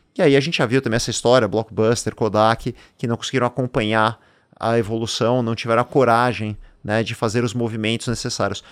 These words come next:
Mas o nosso sonho grande é que todos os ativos imobiliários no planeta, sejam eles novos ou já existentes, precisam ter um sistema operacional, precisam estar conectados à tecnologia e a serviços. E aí a nossa função no mundo,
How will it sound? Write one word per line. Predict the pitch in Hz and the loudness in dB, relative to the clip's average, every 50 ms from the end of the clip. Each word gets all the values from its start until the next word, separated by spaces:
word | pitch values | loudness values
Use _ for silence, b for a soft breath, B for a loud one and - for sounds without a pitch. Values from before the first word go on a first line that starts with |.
| B B | B B
Mas | B 131 123 | B -2 0
o | 127 | 2
nosso | 151 165 170 - | 2 2 2 0
sonho | - - 165 143 123 | -2 -2 -2 -2 0
grande | 117 117 123 139 147 139 120 120 | 0 2 2 2 2 0 -2 -4
é | |
que | 117 - 131 | -6 -8 -8
todos | - - 143 151 160 165 | -2 0 0 0 0 -4
os | 151 139 131 | -6 -4 -2
ativos | 139 117 - - - - 131 120 120 110 | -2 0 0 -2 -2 -2 -2 -4 -4 -4
imobiliários | 120 117 113 104 117 110 110 113 113 110 110 101 | -6 -4 -2 -2 0 2 2 2 2 0 -2 -4
no | 113 120 | -6 -6
planeta, | - 131 113 107 107 104 113 127 127 - 139 b b b b b | -2 -2 0 0 2 0 0 -2 -4 -6 -14 b b b b b
sejam | b - - 127 117 117 123 | b -6 -4 -2 0 0 0
eles | 120 120 127 110 | 2 2 0 0
novos | 120 120 120 123 127 123 110 117 101 | 2 4 4 6 6 4 4 0 -4
ou | 120 117 110 | -4 -6 -4
já | 101 123 110 | -2 -2 -2
existentes, | 113 101 113 104 - - 120 113 117 127 - - 135 - - B B B B B B | -2 -2 -4 -6 -4 -4 -2 -2 -2 -4 -4 -6 -8 -8 -10 B B B B B B
precisam | - - 131 135 - - 147 147 156 147 143 151 131 | -4 -2 -2 -2 0 0 2 2 2 2 0 -2 -2
ter | - 139 | -2 -2
um | 127 131 | -2 -2
sistema | 123 - 123 - - 123 120 | -2 -6 -6 -4 -2 0 0
operacional, | - - - 123 - - 123 110 117 117 123 135 135 B B B B B B | 0 0 0 0 0 0 0 2 2 4 2 2 0 B B B B B B
precisam | - 123 123 - - 139 131 143 | -2 -2 -2 0 0 0 0 0
estar | 143 135 - - 131 123 120 | -2 -2 -2 -2 -2 -2 -2
conectados | - - - 139 127 127 - - 123 107 104 104 104 | -4 -4 -4 -2 -2 -2 -2 2 2 4 4 2 0
à | 120 113 | -2 0
tecnologia | - 123 - 135 120 113 107 98 131 135 | -2 -2 0 0 0 0 2 2 2 4
e | 127 | 4
a | 127 | 2
serviços. | 131 - 151 135 110 110 101 95 - - - - b b b b b b b | 2 0 -2 -2 -2 -2 -4 -4 -6 -10 -14 -16 b b b b b b b
E | - 110 | 0 2
aí | 113 113 127 143 | 4 6 6 6
a | 135 | 4
nossa | 127 123 127 - - 139 123 117 117 110 110 | 4 2 0 0 0 2 4 4 4 2 2
função | - - 147 131 - - - 147 139 143 139 | -2 -4 -4 -2 0 2 4 4 4 4 2
no | 131 117 | 2 2
mundo, | 113 113 117 135 147 147 127 107 101 | 2 2 2 0 0 -2 -2 -4 -6